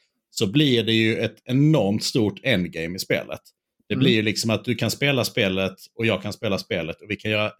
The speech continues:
Speaker 1: helt olika saker. Vi kan ha bild som är helt... Alltså, du kan ha en som är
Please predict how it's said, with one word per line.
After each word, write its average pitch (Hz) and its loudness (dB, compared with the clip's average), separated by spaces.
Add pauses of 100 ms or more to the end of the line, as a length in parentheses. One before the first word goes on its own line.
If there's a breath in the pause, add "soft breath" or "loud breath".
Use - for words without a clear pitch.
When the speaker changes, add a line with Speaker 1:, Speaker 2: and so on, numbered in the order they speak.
Speaker 1:
helt 107 0
olika 110 0
saker. 107 -2
Vi 95 -4
kan 110 -4
ha 110 0
bild 98 0
som 101 -6
är 104 -4
helt... 98 0 (220)
Alltså, 110 -6
du 107 -2
kan 120 -4
ha 135 0
en 110 0
som 110 -2
är 107 2